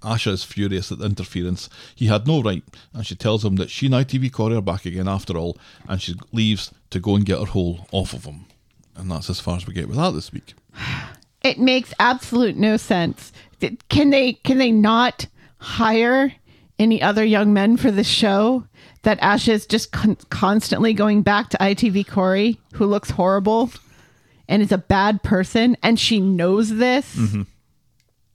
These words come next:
Speaker 2: It's like every time, it's like, "Oh, good, Asha's grown up a little bit. She's become more mature. Things are looking better for her." And then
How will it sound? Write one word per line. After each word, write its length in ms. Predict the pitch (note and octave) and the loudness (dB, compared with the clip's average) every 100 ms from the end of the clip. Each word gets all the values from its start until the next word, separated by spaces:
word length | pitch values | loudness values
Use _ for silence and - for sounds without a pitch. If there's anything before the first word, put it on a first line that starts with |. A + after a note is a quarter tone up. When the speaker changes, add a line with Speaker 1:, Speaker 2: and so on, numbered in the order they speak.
| _ _ _ - - - | _ _ _ -20 -20 -6
Speaker 2:
It's 120 | B3+ | 0
like 220 | C4+ B3 - | 0 0 0
every 320 | C4 C#4+ D4+ | 0 2 0
time, 280 | C#4 D4 C#4 | 2 2 2
it's 120 | B3+ | 2
like, 160 | D4 - | 0 2
"Oh, 320 | F#4+ G4+ D#4+ | 2 2 2
good, 280 | F4+ F4+ C#4 | 2 2 2
Asha's 360 | - D4 D#4+ C4+ | 2 0 0 -2
grown 260 | C#4+ C#4 | 0 2
up 180 | C#4+ C4+ | 2 2
a 20 | |
little 240 | C4+ A#3+ A3+ | 2 2 0
bit. 380 | A3+ G#3+ - - | 0 0 -2 -4
She's 180 | A3+ | -6
become 320 | A3 B3 C4+ C4 | -4 -2 2 2
more 220 | C4 B3+ | 4 2
mature. 680 | B3 - C4+ A#3+ G#3+ F#3 F3 - - _ _ _ _ | 0 0 0 2 2 0 -4 -14 -20 _ _ _ _
Things 260 | C#4 C#4 | 0 2
are 80 | C#4+ | 2
looking 300 | C#4 C4+ C4+ | 0 0 2
better 240 | C4 B3 A#3+ | 2 0 0
for 180 | G#3+ G#3 | 0 0
her." 420 | G3 F3 D#3 - _ _ _ _ _ _ _ _ _ - | 2 0 -2 -6 _ _ _ _ _ _ _ _ _ 0
And 220 | A#3+ A#3 | 2 2
then 420 | A#3+ A3 A3 | 2 2 2